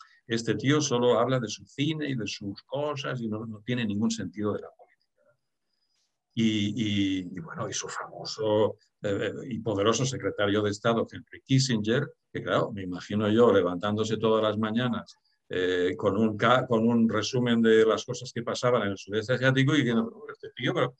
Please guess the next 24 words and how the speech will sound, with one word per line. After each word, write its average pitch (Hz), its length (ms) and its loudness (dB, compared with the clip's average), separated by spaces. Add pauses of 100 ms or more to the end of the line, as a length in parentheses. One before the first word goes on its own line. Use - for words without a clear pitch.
pero 104 200 2
este 107 160 -2
tío, 123 220 0
¿qué, 117 100 -8
qué 110 120 -10
tiene 113 240 0
contra 104 260 -2
nosotros, - 540 -2
no? 147 220 -2 (220)
¿Qué 123 100 0
está 117 200 -2
haciendo, 123 460 0
no?". 147 260 -2 (320)
Y, - 240 -14
y - 80 -12
Kissinger, 156 420 -2
por 110 200 0
cierto, 107 600 0
vive 98 400 -2
todavía 95 520 -2
y - 100 -6
ha 87 40 -2
escrito - 380 -12
libros 101 600 0